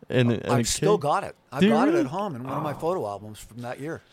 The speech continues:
Speaker 1: Man, that is
Speaker 2: Yeah,
Speaker 1: so cool.
Speaker 2: I kept it. I don't
Speaker 1: Uh,
Speaker 2: know if Phil did, but I did.
Speaker 1: I'd love to see it,
Speaker 2: <laughs>
Speaker 1: man. That
Speaker 2: It's
Speaker 1: is
Speaker 2: cool.
Speaker 1: really cool.
Speaker 2: Yeah, I'll show it to you sometime.
Speaker 1: Yeah, super
Speaker 2: Yeah.
Speaker 1: special. I didn't mean to cut you off. I was like,
Speaker 2: No,
Speaker 1: "Man."
Speaker 2: no, no, that's cool.
Speaker 1: Yeah.
Speaker 2: Yeah, and then,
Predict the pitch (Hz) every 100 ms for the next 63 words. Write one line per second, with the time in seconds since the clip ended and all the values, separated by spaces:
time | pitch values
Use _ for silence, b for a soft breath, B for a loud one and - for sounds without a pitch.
0 | - 123 151 160 156 151 131 110 - 113
1 | 110 104 95 101 - 107 123 127 131 -
2 | 139 147 143 117 117 117 131 110 120 101
3 | 170 185 185 170 - 202 175 147 127 127
4 | 139 156 165 170 185 113 107 156 175 135
5 | - - 170 170 - 175 165 127 107 113
6 | 113 135 127 104 127 131 110 127 110 143
7 | 175 147 135 107 117 110 107 110 104 -
8 | - - - 135 165 - - 180 143 -
9 | B B B - - 190 214 131 147 151
10 | 156 175 180